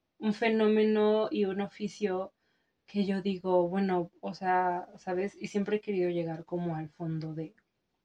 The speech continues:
porque se me hace algo muy fuerte. Y al momento de hacer a todos estos personajes, tienes que llenarte de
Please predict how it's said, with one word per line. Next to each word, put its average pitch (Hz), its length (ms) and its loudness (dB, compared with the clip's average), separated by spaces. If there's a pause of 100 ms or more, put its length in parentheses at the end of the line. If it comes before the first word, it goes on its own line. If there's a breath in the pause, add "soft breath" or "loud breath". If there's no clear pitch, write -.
(300)
porque 185 180 -6
se - 100 -6
me 185 60 -2
hace 185 140 -4
algo 170 180 0
muy 165 140 -4
fuerte. 180 600 -4 (760)
Y 220 240 6
al 202 120 6
momento 196 360 2
de 220 80 6
hacer 202 340 2
a 196 140 2
todos 196 320 0
estos 185 320 -6
personajes, 185 800 -4
tienes 190 320 -2
que 190 160 -4
llenarte 170 600 -2
de 170 500 -2